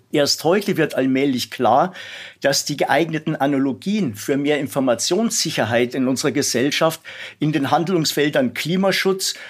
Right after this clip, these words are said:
und gerade eben etwas aktueller Gesundheitsprävention zu finden sind und nicht dort,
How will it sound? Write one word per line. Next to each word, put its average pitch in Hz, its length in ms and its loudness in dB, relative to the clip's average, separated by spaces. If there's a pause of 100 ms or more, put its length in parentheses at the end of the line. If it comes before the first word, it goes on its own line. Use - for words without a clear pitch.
(180)
und - 420 -4
gerade 147 400 2
eben 151 240 0
etwas 143 500 0
aktueller 151 540 0
Gesundheitsprävention 143 1500 0
zu - 160 -4
finden 180 400 -2
sind 180 300 0 (340)
und 156 300 -2
nicht 165 320 -2
dort, 147 440 2